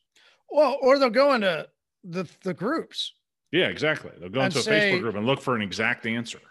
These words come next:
Speaker 1: "Yeah, how do I get more?" Literally, "How do I get customers?"
Speaker 2: I mean, that's, that's not even a good question. That's it. That, but here's the deal. That's a mindset problem. You see what I'm saying?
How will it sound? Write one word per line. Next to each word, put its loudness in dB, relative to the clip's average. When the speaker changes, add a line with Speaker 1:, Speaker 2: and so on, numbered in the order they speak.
Speaker 1:
"Yeah, 2
how 0
do 2
I 4
get 2
more?" 0
Literally, 2
"How 2
do 4
I 6
get -2
customers?" -4
Speaker 2:
I -14
mean, -12
that's, -16
that's -14
not -2
even -2
a -4
good -8
question. -8
That's -2
it. 0
That, -2
but -2
here's 0
the -8
deal. -2
That's 0
a 2
mindset -2
problem. -10
You -14
see 0
what 0
I'm -2
saying? -4